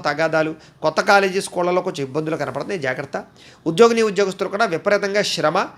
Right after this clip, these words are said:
అలాగే మెంటల్ స్ట్రెస్ బాగా కనపడుతోంది, అధికారిక ఒత్తిడి కనపడుతోంది.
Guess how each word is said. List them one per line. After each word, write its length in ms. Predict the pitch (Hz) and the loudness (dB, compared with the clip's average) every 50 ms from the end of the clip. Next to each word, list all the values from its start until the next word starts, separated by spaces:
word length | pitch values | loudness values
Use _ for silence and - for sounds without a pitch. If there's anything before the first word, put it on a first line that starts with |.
| - - - - - | -20 -20 -18 -10 -2
అలాగే 200 | - 160 185 196 196 165 | 0 2 2 2 2 0
మెంటల్ 320 | 139 143 151 - 190 180 - | -2 -4 -2 -2 -2 -2 -2
స్ట్రెస్ 320 | - - 160 151 - 214 190 160 | -4 -4 -6 -4 -2 -2 0 0
బాగా 180 | 151 143 151 147 | 0 -2 -2 -4
కనపడుతోంది, 440 | 147 147 139 147 147 - 151 156 180 151 - - | -4 -6 -6 -6 -6 -6 -6 -6 -6 -8 -6 -6
అధికారిక 460 | 139 135 156 165 - 185 175 170 143 143 135 | -6 -4 -2 0 2 2 2 2 0 -6 -8
ఒత్తిడి 200 | - - 185 196 156 | -6 -6 -6 -6 -6
కనపడుతోంది. 480 | 120 110 - 117 - - 117 117 - | -8 -8 -10 -12 -10 -10 -10 -10 -12